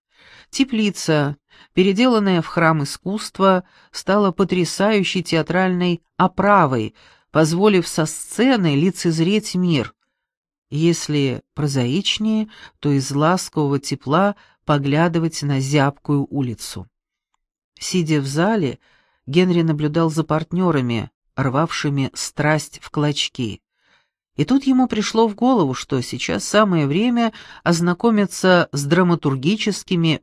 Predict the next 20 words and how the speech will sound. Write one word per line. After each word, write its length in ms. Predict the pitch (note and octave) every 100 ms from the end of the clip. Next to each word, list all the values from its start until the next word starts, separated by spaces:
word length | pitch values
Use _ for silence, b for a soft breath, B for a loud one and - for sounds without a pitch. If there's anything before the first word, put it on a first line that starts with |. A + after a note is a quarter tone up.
| _
попытками 840 | C#3+ - G3 G3+ - F3+ F3+ E3+ _ _ _
любителя 640 | C#3+ D3 C3+ D3 - C#3+
Флобера. 720 | C3 D#3 C3+ B2+ B2 G#2 D2+ - _ _ _ _ _ _
Он 180 | - D3+
достал 480 | B2+ B2 - C#3 B2+
листки 540 | C3 B2 - - F#3+
и 20 | G3+
стал 360 | - C#3+ C#3
читать. 720 | C#3 D3 C#3 G#2+ E2 - - - _ _ _ _ _ _ _ _ _ _ _ _ _ _ _ _ _ _ _ _ _ _ _ _ _
Вергилий 760 | D#3+ F3 E3 C#3 D#3+ G3 A3 A#3+
и 160 | - D#3
Беатриче 640 | C3+ A#2+ - F#3 G#3 A3
сидят 460 | - C#3+ C3+ F3
под 160 | - A#2+
деревом. 600 | A#2+ A#2 A2 G2 G2 - _ _ _ _ _ _ -
Тупо 240 | G3 G3+
смотрят 500 | - D#3 D3 E3 E3+
перед 240 | D3 C#3+
собой. 600 | - C#3+ C#3 A#2+ G#2+ - _
Тишина. 680 | - C#3 C#3+ B2+ F#2+ D#2